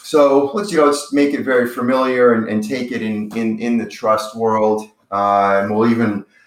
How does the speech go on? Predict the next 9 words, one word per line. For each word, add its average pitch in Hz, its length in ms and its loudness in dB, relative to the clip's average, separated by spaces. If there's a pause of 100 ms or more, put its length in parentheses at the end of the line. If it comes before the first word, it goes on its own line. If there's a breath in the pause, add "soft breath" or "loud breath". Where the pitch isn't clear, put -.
(220 soft breath)
bring 147 200 4
it 143 100 4
even 127 260 0
closer 120 500 -2
down, 101 400 -2
just 120 260 -8
a, 95 280 0 (320)
a 107 100 -4
normal, 135 840 4